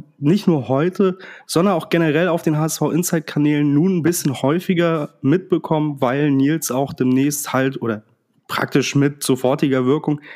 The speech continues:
das H S V Inside Social Media Team unterstützt. Unter anderem jetzt hier im Podcast. Und ich freue mich sehr, dich hier heute begrüßen zu dürfen.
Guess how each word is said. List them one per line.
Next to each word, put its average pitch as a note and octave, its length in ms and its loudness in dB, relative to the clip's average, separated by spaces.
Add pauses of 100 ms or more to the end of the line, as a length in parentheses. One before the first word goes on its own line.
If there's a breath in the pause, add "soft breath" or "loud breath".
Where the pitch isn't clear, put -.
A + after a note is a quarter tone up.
(220 loud breath)
das - 340 -2
H C#3 80 0
S C#3+ 140 -4
V C#3 140 2
Inside C#3+ 560 2
Social D3+ 360 0
Media C3 360 2
Team A#2+ 280 0
unterstützt. A#2 800 -4 (240 soft breath)
Unter F#3 320 2
anderem D#3+ 340 0
jetzt D3 220 -2
hier D3 140 0
im C3 100 0
Podcast. D#3+ 640 -2
Und C3+ 240 0
ich B2+ 120 -2
freue E3 200 0
mich F#3 180 0
sehr, E3 320 -2 (720)
dich D3+ 180 0
hier D3+ 340 0
heute D3 240 2
begrüßen D3 420 0
zu C3+ 140 -2
dürfen. A2+ 500 -2